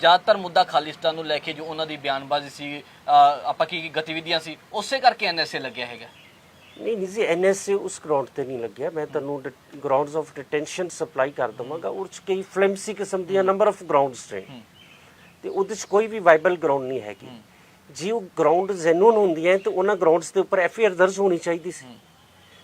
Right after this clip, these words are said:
Speaker 2: ਤੁਸੀਂ ਐਫ ਆਈ ਆਰ ਦਰਜ ਨਹੀਂ ਕਰ ਰਹੇ ਉਹਨਾਂ ਗਰਾਊਂਡਸ ਤੇ, it means ਕਿ ਤੁਹਾਡੇ ਉਹ, ਅ, ਲਾਅ ਦੀ ਨਜ਼ਰ ਸਟੈਂਡ ਹੀ ਨਹੀਂ ਕਰਦੇ।
Speaker 1: ਹੂੰ।
Speaker 2: It's simple,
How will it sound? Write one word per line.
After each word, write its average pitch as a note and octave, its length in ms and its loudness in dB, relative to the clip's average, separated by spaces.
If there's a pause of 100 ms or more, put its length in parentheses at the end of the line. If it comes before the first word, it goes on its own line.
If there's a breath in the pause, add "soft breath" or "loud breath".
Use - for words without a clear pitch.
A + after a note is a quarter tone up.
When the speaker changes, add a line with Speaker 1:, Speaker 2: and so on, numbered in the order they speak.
Speaker 2:
ਤੁਸੀਂ E3+ 260 -6
ਐਫ E3+ 240 6
ਆਈ A3 80 8
ਆਰ G3+ 100 6
ਦਰਜ F3+ 260 4
ਨਹੀਂ G#3 180 -2
ਕਰ D3+ 180 6
ਰਹੇ C#3+ 120 -2
ਉਹਨਾਂ D3+ 200 2
ਗਰਾਊਂਡਸ C#3 380 0
ਤੇ, F3+ 200 -4
it D#3+ 180 -14
means E3+ 300 -6
ਕਿ F#3+ 80 -4
ਤੁਹਾਡੇ D#3+ 360 -4
ਉਹ, F#3 280 -8 (1080 soft breath)
ਅ, C#3+ 40 -4
ਲਾਅ D3 200 8
ਦੀ F3+ 140 -2
ਨਜ਼ਰ F3 280 0
ਸਟੈਂਡ F3 400 0
ਹੀ E3+ 80 -4
ਨਹੀਂ C#3+ 120 -4
ਕਰਦੇ। A2+ 240 -10
Speaker 1:
ਹੂੰ। - 460 -16
Speaker 2:
It's - 340 -2
simple, G#3 500 2